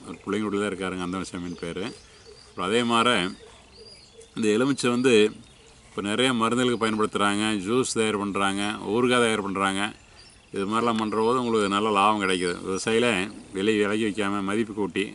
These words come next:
அதாவது ஊறுகாய் தயார் பண்ணி விக்கலாம், ஜூஸ் தயார் பண்ணி விக்கலாம். ஆ, அப்புறம் உங்களுக்கு அதிலே சில மருந்துகள்லாம் தயார் பண்ணி விக்கிறாங்க. அந்த எலுமிச்சை தோலையெல்லாம் வந்து பவுடர் பண்ணி, அதுல முகத்துக்கு, தலைக்கெல்லாம் உடம்புக்கு தேய்ச்சி குளிக்கிற மாதிரி குளியல் பொடியெல்லாம் தயார் பண்றாங்க. அதெல்லாம் பண்ணி விக்கிற போது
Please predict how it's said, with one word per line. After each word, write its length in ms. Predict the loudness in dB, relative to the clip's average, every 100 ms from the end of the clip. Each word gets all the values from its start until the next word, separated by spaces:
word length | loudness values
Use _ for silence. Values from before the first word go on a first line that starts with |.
| -6
அதாவது 280 | -2 0 0
ஊறுகாய் 240 | 0 0 0
தயார் 160 | -2
பண்ணி 140 | -2 -4
விக்கலாம், 340 | -4 -2 -2 -6 -10 -14 -20 -16 -6
ஜூஸ் 240 | -4 -2 -2
தயார் 180 | 0 0
பண்ணி 140 | -2 -4
விக்கலாம். 380 | -2 -2 -2 -4 -14 -20 -20 -20 -16 -8
ஆ, 80 | -4 -2 0 0 0
அப்புறம் 340 | -2 -2 -2 0
உங்களுக்கு 280 | 0 2 2 4 4
அதிலே 200 | 2 0
சில 180 | -2 -2
மருந்துகள்லாம் 460 | -2 -2 -2 0
தயார் 140 | -2 -2
பண்ணி 140 | -4
விக்கிறாங்க. 300 | -4 -4 -4
அந்த 120 | -4 -2
எலுமிச்சை 420 | 0 -2 -2 -4
தோலையெல்லாம் 520 | -2 -2 0 0 0
வந்து 140 | -2 -4
பவுடர் 380 | -2 -2 -4 -4
பண்ணி, 220 | -4 -6 -10 -18 -20 -20 -20 -6
அதுல 280 | -2 -2 -2
முகத்துக்கு, 460 | -2 -2 -2 -4 -2
தலைக்கெல்லாம் 360 | -2 -2 -2
உடம்புக்கு 280 | -4 -6 -2
தேய்ச்சி 200 | -2 -2
குளிக்கிற 280 | -4 -4 -4 -4
மாதிரி 200 | -2 -4 -6
குளியல் 240 | -2 -2 -2
பொடியெல்லாம் 300 | -4 -4 -4
தயார் 180 | -4 -6
பண்றாங்க. 340 | -6 -6 -8 -14 -20 -20 -20 -12
அதெல்லாம் 260 | -6 -4 -2
பண்ணி 180 | -2 -2
விக்கிற 260 | -2 -4 -2
போது 240 | 0 2